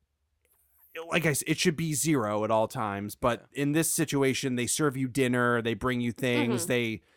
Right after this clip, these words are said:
Speaker 1: it's very, it's a very fun atmosphere, you know, good for special occasions. So we hadn't been there in a really long time since last Halloween, so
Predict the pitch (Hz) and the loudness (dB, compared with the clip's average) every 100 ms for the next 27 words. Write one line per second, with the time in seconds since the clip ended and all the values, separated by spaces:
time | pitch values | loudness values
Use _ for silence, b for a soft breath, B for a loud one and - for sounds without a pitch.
0 | _ 160 160 170 180 170 180 170 175 165 | _ -6 0 4 4 4 2 4 6 4
1 | 151 175 156 151 147 143 139 113 120 - | 4 6 6 6 2 -2 -4 -4 -6 -8
2 | 139 127 123 131 127 - 156 - 135 151 | -4 -4 -4 -2 -2 0 -2 -2 -4 -2
3 | 135 123 - 110 98 92 - - _ _ | -2 -6 -6 -8 -8 -14 -20 -20 _ _
4 | - 165 139 127 123 143 170 160 147 151 | -4 2 2 4 2 4 4 4 2 4
5 | 147 147 151 151 143 139 - 139 127 123 | 4 4 6 6 6 2 0 -2 0 -2
6 | - 151 - 127 139 139 - 117 110 104 | 0 -2 0 2 4 2 -2 -2 -2 -4
7 | 104 101 104 110 - 120 110 107 104 | -6 -6 -6 -4 0 2 2 0 -2